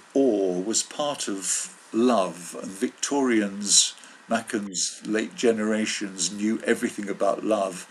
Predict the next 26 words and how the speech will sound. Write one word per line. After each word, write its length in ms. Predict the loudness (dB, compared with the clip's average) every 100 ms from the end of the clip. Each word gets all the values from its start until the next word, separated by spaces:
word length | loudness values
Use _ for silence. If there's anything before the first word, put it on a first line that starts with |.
| -20 -18 -18 -20 -20 -20 0
and 100 | 4
they 120 | 6
weren't 260 | 8 6 6
so 180 | 4 2
good 320 | 2 0 2
with 140 | 2
sex. 760 | 6 6 4 -2 2 2 2 -4 -18 -18 -14 2
Now, 280 | 6 6 6
along 360 | 6 6 4
came 300 | 2 2 4
Sigmund 540 | 4 4 2 -4 -6 -6
Freud, 460 | -4 2 2 2
I 160 | 0 0
guess, 460 | 0 0 2 2 2
around 460 | 4 4 4 2
nineteen 400 | 0 0 -2 -4
hundred 480 | -2 -4 -2 -2 -2
or 140 | -4
a 40 | -4
bit 200 | -2 2
after, 560 | 2 0 -6 -8 -8 -10 -16 -16 -14 -14 -2
and 160 | 4 4
Freud 460 | 4 4 4 4 2
medicalized 1000 | 0 2 0 0 -4 -2 -2 -2 -4 -2
all 120 | -4
that 300 | 0 -2 -2